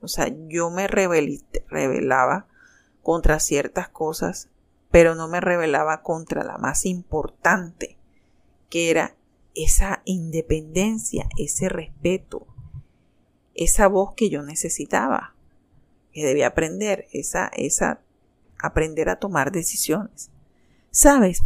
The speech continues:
por qué? Es más fácil, y sí les digo, es muchísimo más fácil que otro te resuelva las cosas.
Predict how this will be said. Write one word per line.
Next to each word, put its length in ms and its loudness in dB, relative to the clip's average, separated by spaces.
por 320 8
qué? 260 -4
Es 180 8
más 240 2
fácil, 580 0
y 140 -2
sí 300 2
les 180 0
digo, 520 -8
es 380 -8
muchísimo 1040 4
más 280 -4
fácil 580 -2
que 180 8
otro 300 6
te 140 6
resuelva 580 4
las 160 0
cosas. 720 -4